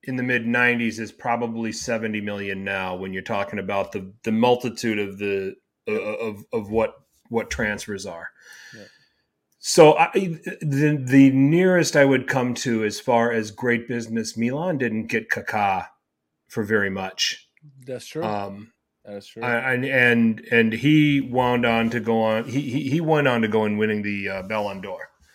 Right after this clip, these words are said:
Speaker 2: Yeah, Sheva cost a little
Speaker 1: Uh,
Speaker 2: bit more. He's, like, twenty-four million, I believe, but,
Speaker 1: Right.
Speaker 2: uh,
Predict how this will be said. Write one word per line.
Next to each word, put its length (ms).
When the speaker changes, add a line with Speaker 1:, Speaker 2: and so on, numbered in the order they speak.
Speaker 2:
Yeah, 120
Sheva 400
cost 180
a 40
little 40
Speaker 1:
Uh, 40
Speaker 2:
bit 100
more. 160
He's, 100
like, 120
twenty-four 500
million, 300
I 80
believe, 340
but, 180
Speaker 1:
Right. 260
Speaker 2:
uh, 200